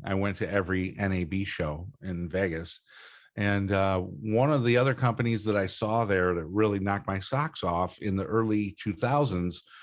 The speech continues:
was, uh, Canopus, uh, from Japan. And they, they had, uh, started rolling out their Firewire-based products. So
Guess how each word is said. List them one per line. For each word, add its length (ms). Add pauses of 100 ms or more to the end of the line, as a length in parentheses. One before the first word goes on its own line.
(160)
was, 380
uh, 340
Canopus, 720 (1400)
uh, 260
from 300
Japan. 680 (220)
And 260
they, 280
they 400
had, 340
uh, 360 (440)
started 500
rolling 420
out 280
their 160
Firewire-based 1300
products. 720 (720)
So 420